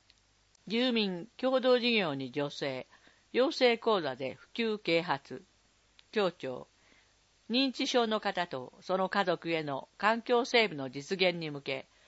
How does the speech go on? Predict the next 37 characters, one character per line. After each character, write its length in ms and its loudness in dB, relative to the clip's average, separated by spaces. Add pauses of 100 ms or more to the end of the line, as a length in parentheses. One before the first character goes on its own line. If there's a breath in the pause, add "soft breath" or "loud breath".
(380 soft breath)
こ 100 4
れ 120 6
ま 140 -2
で 120 -2
も 320 -10
カ 140 2
フ 80 2
ェ 60 4
の 120 -2
設 260 0
置 120 -4
に 120 -2
取 180 2
り 40 -6
組 180 -4
む 120 -6
団 220 2
体 220 4
に 120 -6
対 240 0
し 120 -16
て 220 -6
支 240 -2
援 200 2
を 180 -4
行 160 -6
い、 300 -8 (440 soft breath)
平 220 2
成 240 4
三 280 4
十 200 0
年 200 0
度 120 -4
に 140 -8
は 160 -10 (380 soft breath)
住 260 4
民 280 -6